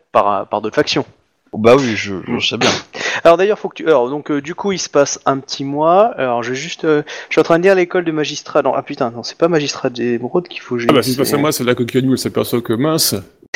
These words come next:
Speaker 1: Ah, faut que tu me dises aussi si tu fais des champions de jade aussi, euh... Enfin, si tu fais à nouveau,
Speaker 3: Ah bah, je
Speaker 1: euh,
Speaker 3: re-,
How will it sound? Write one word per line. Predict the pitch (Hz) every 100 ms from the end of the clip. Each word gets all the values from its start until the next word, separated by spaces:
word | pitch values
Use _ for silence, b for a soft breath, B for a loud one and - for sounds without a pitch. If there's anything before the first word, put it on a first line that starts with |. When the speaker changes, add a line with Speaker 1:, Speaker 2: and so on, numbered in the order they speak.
| B B
Speaker 1:
Ah, | 185
faut | 180
que | 175
tu | 180
me |
dises | 180 190
aussi | 170 202
si | -
tu | -
fais | 170 160
des |
champions | 151 156 147 147
de |
jade | 139 175
aussi, | 156 - 160 156
euh... | 139 131 127 123 123 120 117 120
Enfin, | 127
si | 127 127
tu | -
fais | - 147
à | 135
nouveau, | 127
Speaker 3:
Ah | 147
bah, | 143
je | 123
Speaker 1:
euh, | 113 113
Speaker 3:
re-, | 117